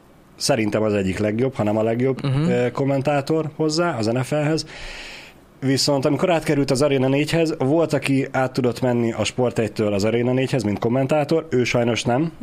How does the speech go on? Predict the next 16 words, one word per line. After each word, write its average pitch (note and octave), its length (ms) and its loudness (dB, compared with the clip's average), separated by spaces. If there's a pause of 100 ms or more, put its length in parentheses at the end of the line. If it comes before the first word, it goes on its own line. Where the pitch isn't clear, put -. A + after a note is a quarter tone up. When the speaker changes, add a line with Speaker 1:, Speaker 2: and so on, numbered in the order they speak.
Speaker 2:
Mhm. D#3+ 160 2 (140)
Speaker 1:
Úgyhogy A#2+ 240 0
azóta B2 600 0 (200)
nélküle C3 400 0
kell C#3+ 200 2
nézni, D3 320 0
és D3 200 0
itt E3 220 0
jön C#3 180 2
a C3+ 80 2
csavar, A#2 320 2
hogy B2 120 2
nagyjából B2+ 600 2
ott, D#3 400 -2
amikor A2 760 0 (300)
átment, B2+ 720 -2